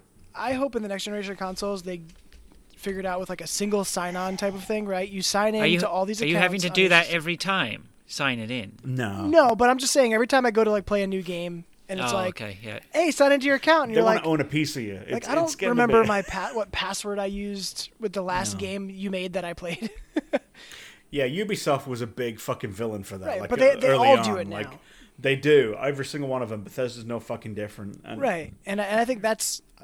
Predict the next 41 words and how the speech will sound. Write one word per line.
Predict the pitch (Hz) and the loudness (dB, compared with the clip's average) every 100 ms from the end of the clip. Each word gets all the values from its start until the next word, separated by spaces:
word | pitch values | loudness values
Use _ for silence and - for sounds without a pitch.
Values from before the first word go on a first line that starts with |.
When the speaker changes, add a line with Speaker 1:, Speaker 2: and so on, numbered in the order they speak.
| - | -12
Speaker 1:
and, | 214 226 | -10 -6
and | 226 | -8
it's, | - | -8
Speaker 3:
I | - | -6
Speaker 1:
it's | - 214 | -4 4
Speaker 3:
don't | |
know | 277 | 6
Speaker 1:
annoying. | 294 139 | 6 4
Speaker 3:
how | |
much | 131 | -2
they | 135 | -4
get | 107 110 | 0 2
out | 107 139 | 4 2
of | 107 | 0
that. | 92 101 - - | -4 -10 -12 -6
I | - | -2
Speaker 1:
It's | 294 | 2
Speaker 3:
really | 330 | 2
Speaker 1:
annoying | |
'cause | 240 220 | 2 0
you | |
Speaker 3:
don't. | 220 | -2
Speaker 1:
just, | 247 - - - | -2 -6 -10 -10
you | 214 | -8
just, | 208 214 | -6 -4
I | 196 | -2
just | 202 180 | -2 -4
wanna | 190 196 | -4 -4
fucking | 190 185 | -6 -8
play | 185 | -8
the | 165 | -8
game, | 165 175 151 _ - | -10 -10 -12 _ -16
<laughs> | - 339 302 - 587 539 539 - | -12 -10 -10 -10 -8 -4 -2 2
right? | 254 247 - 392 - | 4 4 2 -4 -2
Speaker 3:
Right. | 160 226 | 2 8
Speaker 1:
Like, | 277 | 8
I | 285 | 8
just | 294 - - 294 302 - | 6 2 -2 -10 -10 2
get | 254 | 4
that, | 311 262 | 4 6
like, | 247 269 | 4 4